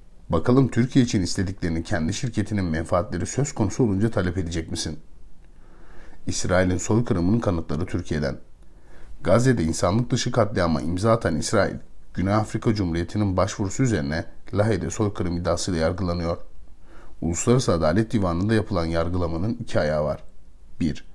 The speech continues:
başta Netanyahu olmak üzere soykırım yapan İsrail yöneticilerin cezalandırılması. İki, İsrail'in yeni soykırımlarına engel olmak için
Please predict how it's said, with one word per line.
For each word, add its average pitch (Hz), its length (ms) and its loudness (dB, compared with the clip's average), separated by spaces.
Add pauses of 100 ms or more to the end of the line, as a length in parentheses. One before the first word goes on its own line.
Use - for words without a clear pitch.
(320)
başta 82 360 2
Netanyahu 98 640 0
olmak 85 340 0
üzere 82 340 -2 (200)
soykırım 120 520 0
yapan 82 280 -2
İsrail 110 400 0
yöneticilerin 90 680 -2
cezalandırılması. 85 1000 -2 (600)
İki, - 340 0 (400)
İsrail'in 98 520 4
yeni 80 260 0
soykırımlarına 104 680 2
engel 80 280 2
olmak 92 300 4
için 92 240 -2